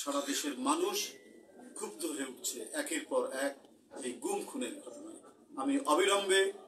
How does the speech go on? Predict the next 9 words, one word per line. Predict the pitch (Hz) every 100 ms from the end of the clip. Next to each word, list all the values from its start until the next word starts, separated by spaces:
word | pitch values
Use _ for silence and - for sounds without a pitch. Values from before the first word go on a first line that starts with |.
| - - 143
আবারও | 170 185 156
আপনাদের | 151 143 143 135
মাধ্যমে | 135 139 143 139 - - - 170
কবির | 165 180 151
আহমেদ | 156 147 -
ভূঁইয়াকে | 156 160 170 165 165 - - - - - - - - _ _ - _ _ _ - - _ 156
জনসমক্ষে | 175 185 170 175 180 180 180 190
হাজির | 170 202 -
করে | 185